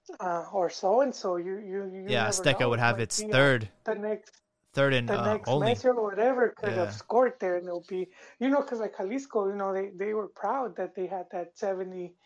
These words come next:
Speaker 1: iconic, you know, legendary Brazilian team.
Speaker 2: Yeah.
Speaker 1: So it's, it's,
Speaker 2: No,
Speaker 1: yeah, so
Speaker 2: all I'm saying is, like, Mexico has enough merit to host their own World Cup. The fact that they,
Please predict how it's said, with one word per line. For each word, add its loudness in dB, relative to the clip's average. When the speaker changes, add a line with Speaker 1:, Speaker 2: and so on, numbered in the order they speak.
Speaker 1:
iconic, -6
you -8
know, -6
legendary -2
Brazilian -6
team. -12
Speaker 2:
Yeah. -2
Speaker 1:
So -10
it's, -20
it's, -12
Speaker 2:
No, 12
Speaker 1:
yeah, 2
so -4
Speaker 2:
all 6
I'm 6
saying 6
is, 2
like, 4
Mexico 6
has 6
enough 6
merit 4
to 2
host 4
their 0
own 4
World 4
Cup. 4
The -2
fact 2
that -14
they, 2